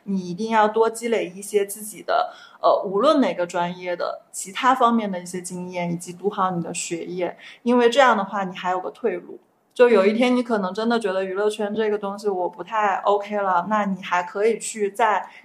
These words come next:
找相关的工作，去转行，去跳到别的行业，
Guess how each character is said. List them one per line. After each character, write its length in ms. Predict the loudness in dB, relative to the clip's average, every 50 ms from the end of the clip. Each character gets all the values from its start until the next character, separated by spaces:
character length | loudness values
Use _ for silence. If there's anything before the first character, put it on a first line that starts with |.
| -10 0
找 180 | 4 4 6 6
相 300 | 4 4 2 4 4 6
关 240 | 6 6 6 6 4
的 120 | 2 0
工 240 | 0 0 2 2 2
作， 320 | 0 2 2 2 2 2
去 220 | 0 -2 -6 -12 -8
转 260 | -6 -4 -4 -4 -6 -8
行， 260 | -10 -10 -8 -8 -10
去 160 | -10 -12 -16
跳 180 | -8 -4 -2 0
到 140 | 0 0 0
别 160 | -2 -4 -4
的 80 | -4
行 300 | -4 -6 -8 -10 -8 -8 -6
业， 260 | -6 -4 -4 -4 -4